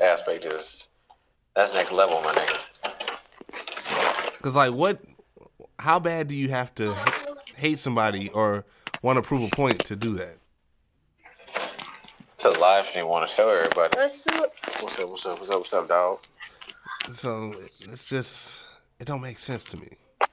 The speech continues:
Speaker 1: It don't.
Speaker 2: Um,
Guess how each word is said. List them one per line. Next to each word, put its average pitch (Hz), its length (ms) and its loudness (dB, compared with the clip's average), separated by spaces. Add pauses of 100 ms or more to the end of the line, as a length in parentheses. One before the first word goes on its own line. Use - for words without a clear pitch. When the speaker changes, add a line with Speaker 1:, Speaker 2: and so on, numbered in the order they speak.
(800)
Speaker 1:
It 104 160 -2
don't. 90 280 -4 (1600)
Speaker 2:
Um, 107 500 2